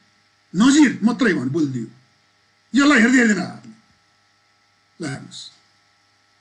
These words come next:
त्यस उप सर्वोच्च समेतको फैसला बदर, विश्व अदालतको फैसला बदर गरी पाऊँ भनेर अहिले सर्वोच्च अदालत रिटको माध्यमबाट प्रवेश भइरहेको छ, चलिरहेको छ सर्वोच्च अदालतमा अहिले मुद्दा। ल हेर्नुहोस् त, मान्छेले मार्का कहाँबाट पर्छ?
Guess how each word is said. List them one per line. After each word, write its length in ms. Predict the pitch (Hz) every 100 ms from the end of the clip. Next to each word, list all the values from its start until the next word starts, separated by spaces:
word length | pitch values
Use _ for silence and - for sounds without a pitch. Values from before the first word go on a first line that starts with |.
| _ _
त्यस 200 | 294 233
उप 120 | 220 220 285
सर्वोच्च 380 | 233 254 285 254 208
समेतको 260 | 233 285 262
फैसला 340 | 156 175 175
बदर, 280 | 147 165 269 90 - _ _ _ _ _ _ _ _ _ _ _
विश्व 200 | 233 226
अदालतको 220 | 262 226
फैसला 300 | 202 196 185
बदर 260 | 151 185 247 - - _ _ _ _ _
गरी 180 | 190 208
पाऊँ 240 | 185 175
भनेर 200 | 127 131 233 240 _ _ _ _ _
अहिले 180 | - 190
सर्वोच्च 300 | 180 180 170
अदालत 180 | 160 143
रिटको 220 | 233 -
माध्यमबाट 380 | 156 139 143 160
प्रवेश 280 | 160 156 131
भइरहेको 300 | 117 127 -
छ, 60 | -
चलिरहेको 280 | 185 143
छ 40 | 127
सर्वोच्च 220 | 107 214
अदालतमा 220 | - 107
अहिले 140 | 110 -
मुद्दा। 220 | - - _ _ _ _ _ _ _
ल 40 | -
हेर्नुहोस् 280 | - - -
त, 40 | _ _ _ _ _ _ _ _ _ _ _ _ _ _
मान्छेले 340 | 185 240 294
मार्का 300 | 220 226 302
कहाँबाट 280 | 285 277 254
पर्छ? 160 | 180